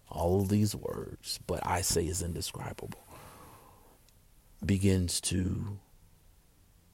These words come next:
be in you as the kingdom man or the kingdom woman. But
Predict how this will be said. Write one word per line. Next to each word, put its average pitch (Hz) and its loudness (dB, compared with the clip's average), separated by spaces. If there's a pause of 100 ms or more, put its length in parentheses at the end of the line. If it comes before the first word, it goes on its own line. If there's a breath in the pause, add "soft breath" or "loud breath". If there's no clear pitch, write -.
(2250)
be 113 8 (1500)
in 160 4
you 85 -2 (960)
as 101 0
the - -6
kingdom 143 2
man - -12 (1300)
or 87 2
the 85 0
kingdom 80 -4
woman. - -16 (3500)
But 98 4